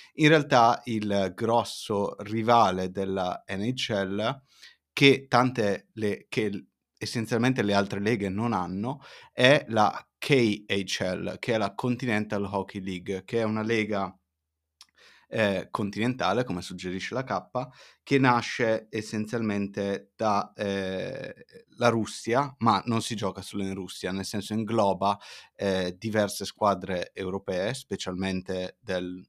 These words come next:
nord-est Europa, e, eh, fa e-, effettivamente a tutti gli effetti concorrenza, o meglio faceva fino a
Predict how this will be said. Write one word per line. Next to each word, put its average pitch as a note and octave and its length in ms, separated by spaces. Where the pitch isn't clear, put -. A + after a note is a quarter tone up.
nord-est F#2 540
Europa, A2 560
e, A#2+ 340
eh, F#2+ 800
fa C#3 320
e-, - 260
effettivamente B2 840
a A2 100
tutti A2 300
gli A#2+ 60
effetti A2 420
concorrenza, G2+ 960
o A2 100
meglio F2 240
faceva F2+ 460
fino F2+ 460
a F2+ 460